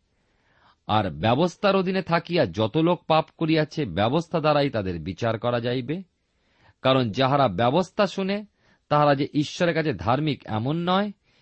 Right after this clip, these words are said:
কিন্তু যাহারা ব্যবস্থা পালন করে নাই, তাহারাই ধার্মিক গণিত হইবে।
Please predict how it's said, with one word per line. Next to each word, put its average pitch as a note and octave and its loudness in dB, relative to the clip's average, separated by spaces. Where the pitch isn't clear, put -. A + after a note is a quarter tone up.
কিন্তু G#2 -2
যাহারা G2+ 0
ব্যবস্থা A#2 -2
পালন B2+ 0
করে C3+ 0
নাই, C#3+ -2
তাহারাই C3 0
ধার্মিক G2 -2
গণিত C3 -6
হইবে। C#3+ -2